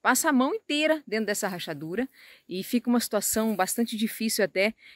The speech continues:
de o produtor rural entender como é que vai ser de agora em diante, né? O que que vai fazer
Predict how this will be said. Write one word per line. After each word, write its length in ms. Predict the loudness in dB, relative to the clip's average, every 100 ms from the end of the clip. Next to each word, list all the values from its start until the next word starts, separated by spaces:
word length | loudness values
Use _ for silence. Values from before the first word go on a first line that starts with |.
| _
de 560 | -14 -10 -6 -4 -2 -4
o 60 | -2
produtor 420 | -2 -2 -2 -2
rural 260 | 2 2
entender 420 | 2 -2 -2 -2 -2
como 200 | -2 -2
é 60 |
que 120 | -2
vai 160 | 0 0
ser 220 | 2 -2
de 100 | 0
agora 420 | 0 2 2 2
em 100 | 2
diante, 380 | 0 -2 -6 -6
né? 160 | -4 -4 _ _ -18
O 100 | -14
que 220 | -4 -2
que 160 | 0 0
vai 240 | 0 -2
fazer 500 | -4 -6 -4 -4 -6